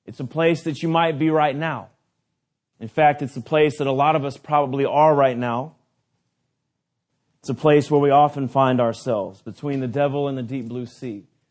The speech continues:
It's just a very antiquated way of saying between a rock and a hard place. It's a, it's a real saying from way back when. Between the devil and the deep blue sea. What happens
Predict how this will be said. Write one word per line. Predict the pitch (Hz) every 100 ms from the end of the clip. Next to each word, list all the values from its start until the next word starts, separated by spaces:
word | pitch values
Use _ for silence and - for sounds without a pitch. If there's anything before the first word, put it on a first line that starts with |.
| _ _ _ _
It's | 131 -
just | 170 -
a | 160
very | 135 156 170 165 151
antiquated | 165 160 143 165 156 147
way | 135 147 147
of | 135
saying | - 147 143 147 131
between | 120 156 143
a | 123
rock | 127 143 143 110
and | 123
a |
hard | - 147 135 101
place. | - 107 87 _ _ _ _ _ _ _ _ _ _ _ _ _ _ _ _ -
It's | 156 175
a, | 175
it's | 160 -
a | 165
real | 190 170
saying | - 175 135 110 107 _ _ _ _ _
from | 127 131
way | 143
back | 139 139 131
when. | 135 131 104 101 _ _ _ _ _ _ _ _ _ _
Between | 117 175 202
the | 190
devil | 156 185 180 175
and |
the | 156
deep | 135 160 123
blue | 143 135
sea. | - - 131 104 101 _ _ _ _ _ _ _ _ _ _ _ _ _ _ _ _ _ _ _ _ _
What | 165 190
happens | 170 226 254 196 180 165 156 - - -